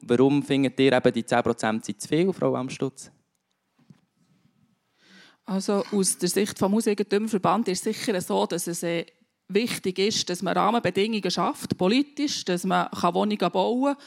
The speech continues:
Speaker 2: Und ob das nachher Wohnbaugenossenschaften oder andere Formen sind, ist nicht das Thema. Das Thema ist einfach, dass es sicher nicht gut ist, wenn der Staat Wohnungen baut. Weil das können Private nicht so gut. Und es geht auch nicht schneller, wenn der Staat baut. Dort ist das Problem. Wir haben viel zu lange Bewilligungsverfahren.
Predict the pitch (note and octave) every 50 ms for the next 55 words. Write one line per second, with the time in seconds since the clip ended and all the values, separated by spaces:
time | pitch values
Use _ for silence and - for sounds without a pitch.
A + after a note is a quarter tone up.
0 | - - - - _ _ _ - G3+ F#3+ - - _ G3 F#3 F3+ - - G#3+ G#3
1 | G#3 F#3 F3+ - F#3 E3+ E3+ F#3+ G#3 A#3 B3+ B3+ A3+ A3+ A#3+ B3+ - A#3 G#3+ A3
2 | A3+ - - A3+ G3+ - G3 G3+ A3 - - - - G#3+ - - F3+ F3 F3 -
3 | - F#3+ G3+ A3 A3 A3 A3 G#3+ G3+ - F#3 F#3 G3+ A3 A3 G#3 F#3 F#3 - G#3
4 | A3 A3 A3 - - - - - - - _ _ - D3+ F3+ G#3+ - G3+ A#3 C4
5 | - - - - A3+ A#3 A3+ A#3+ B3 B3 B3+ B3 B3 B3 - - - G#3+ G#3 G#3
6 | A3 A#3+ A#3 A3 - F#3+ - F#3+ G3 G#3 - A3+ G#3+ - - - F#3 F3 F3 -
7 | - - G#3+ A3+ - - - G3 G3 F#3+ G#3 - - - G#3 G#3+ A3 - - G#3+
8 | A3+ A3 - - F#3 F#3 F3+ - F3 - - - - E3+ E3+ F3+ G#3+ - - -
9 | - F3+ E3+ - F3+ F3+ F3+ G#3 B3 C4+ - A3+ A3+ G3+ G3 G3+ G3+ A3+ A#3+ C4
10 | C4+ C#4 - - _ - _ _ _ _ - F#3 F3+ G3+ G3+ - - F#3 E3+ -
11 | - F3 F3+ F3 - F3 F#3 G3+ G#3 G#3+ G#3+ _ - G3 - - - G3+ G#3+ -
12 | - - B3+ A#3+ - G#3 G#3 A3+ B3 B3+ - F#3 F3+ G#3 - - - F#3+ G#3+ A3+
13 | - - G#3 G#3+ A3 A#3+ - - A#3+ G#3+ G#3+ A#3 A3+ G#3 G#3 G#3+ G#3+ A#3 - -
14 | - G#3+ F#3+ F#3+ G#3+ A3 - - - G3 G3 G#3 A#3+ A#3+ - - - F#3+ G3+ A#3
15 | - C4+ A#3 - - A3 G#3+ G#3 G#3 G#3+ G#3 A3 A3 G3 F3+ F#3+ E3+ - F#3+ F#3+
16 | G3 - - G3 F#3 F3+ F#3+ G3 G3 F#3 F3 E3+ E3+ F#3 G#3 A3+ A3+ - G#3+ A3
17 | A3 G#3+ - - G#3+ G3+ G#3 G3+ G3 F#3+ G3 G3+ G#3+